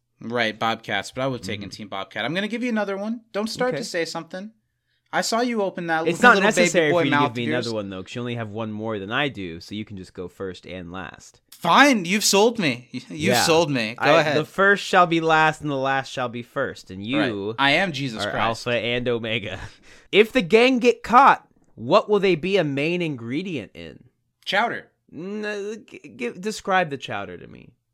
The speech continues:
Speaker 1: I don't know. I remember it was chowder. I don't remember anything before it.
Speaker 2: A chowder of pain.
Speaker 1: A chowder of pain. Sure.
Speaker 2: Mm-hmm.
Speaker 1: Sure. Speaking of chowder, which is Vicky's chowder place? Little Bit Chowder Now.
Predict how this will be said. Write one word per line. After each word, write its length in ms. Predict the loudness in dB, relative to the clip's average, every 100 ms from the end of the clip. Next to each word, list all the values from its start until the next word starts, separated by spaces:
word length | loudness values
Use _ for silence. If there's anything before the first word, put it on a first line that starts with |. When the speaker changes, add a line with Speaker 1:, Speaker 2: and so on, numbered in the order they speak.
| -8
Speaker 1:
I 80 | -4
don't 160 | -4
know. 140 | -4 -6
I 220 | -4 -4
remember 360 | -2 -2 -2 -4
it 60 |
was 140 | -6 -4
chowder. 340 | -2 -2 -2
I 80 | -4
don't 140 | -4
remember 360 | -6 -8 -8 -8
anything 440 | -8 -8 -10 -10
before 340 | -10 -12 -10 -10
it. 140 | -8 -6
Speaker 2:
A 120 | -6
chowder 520 | -2 6 8 8 4
of 380 | 2 0 0 0
pain. 760 | 0 2 0 0 0 -4 -6 -6
Speaker 1:
A 40 |
chowder 440 | 2 4 4 2
of 160 | -2 -4
pain. 580 | -6 -2 0 2 0 -2
Sure. 680 | -6 -6 -2 -2 0 -4 -8
Speaker 2:
Mm-hmm. 20 | -18
Speaker 1:
Sure. 500 | _ -12 -10 -8 -10 _ _ _ _ _ -20 -14
Speaking 480 | -12 -2 -2 0 0
of 180 | 0 -2
chowder, 480 | -4 -2 -2 -6 -8
which 300 | -8 -6 -4
is 160 | -6
Vicky's 520 | -6 -10 -8 -8 -8 -10
chowder 380 | -6 -6 -6 -12
place? 520 | -14 -14 -14 -18 -18 _ _ -20 -20 -20 _ _ _ _ _ _ _ _
Little 460 | -12 -8 -4 -4 -4
Bit 400 | -4 -4 -4 -8
Chowder 720 | -6 -2 0 -2 -4 -6 -4
Now. 560 | -4 -4 -6 -12 -18